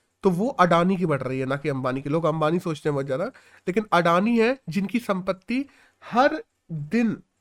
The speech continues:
हर दिन तकरीबन, तकरीबन, अ, एक हजार करोड़ से ज़्यादा की बढ़ रही है, तो उनकी संपत्ति बहुत ज़्यादा बढ़ रही है।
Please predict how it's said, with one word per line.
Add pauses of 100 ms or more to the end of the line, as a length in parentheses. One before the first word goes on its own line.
(240)
हर
दिन
तकरीबन,
तकरीबन, (420)
अ, (380)
एक
हजार
करोड़
से
ज़्यादा
की
बढ़
रही
है, (440)
तो
उनकी
संपत्ति
बहुत
ज़्यादा
बढ़
रही
है।